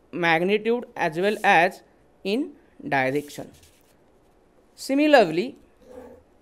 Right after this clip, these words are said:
the velocity of point B is given by V B in magnitude and direction as shown in the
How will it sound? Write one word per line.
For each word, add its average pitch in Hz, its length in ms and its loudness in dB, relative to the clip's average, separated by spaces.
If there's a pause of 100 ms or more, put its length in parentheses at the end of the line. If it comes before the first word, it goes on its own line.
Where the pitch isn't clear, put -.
(1040)
the 214 500 -4 (140)
velocity 240 640 2
of 247 340 2
point 233 360 -2
B 233 400 -4 (580)
is 220 400 -6
given 220 400 -2
by 214 280 4
V 175 260 -4
B 226 400 -4 (920)
in 208 220 -4
magnitude 214 600 0 (100)
and 208 260 -4 (100)
direction 185 720 -2 (180)
as 190 280 -4
shown 185 300 -8
in 170 160 -8
the 240 180 -4